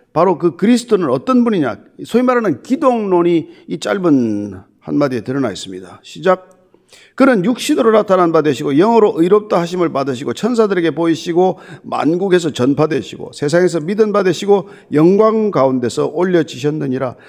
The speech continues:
진리의 기둥이요 진리의 터인 예수 그리스도는 어떤 분이시냐면은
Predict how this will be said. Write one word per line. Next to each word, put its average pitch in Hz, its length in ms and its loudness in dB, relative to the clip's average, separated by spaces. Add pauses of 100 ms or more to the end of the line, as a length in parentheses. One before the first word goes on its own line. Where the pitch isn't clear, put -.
(180)
진리의 285 400 4
기둥이요 247 400 -2
진리의 254 440 -4
터인 247 640 0 (240)
예수 165 240 -2
그리스도는 226 440 2
어떤 156 320 2
분이시냐면은 190 720 2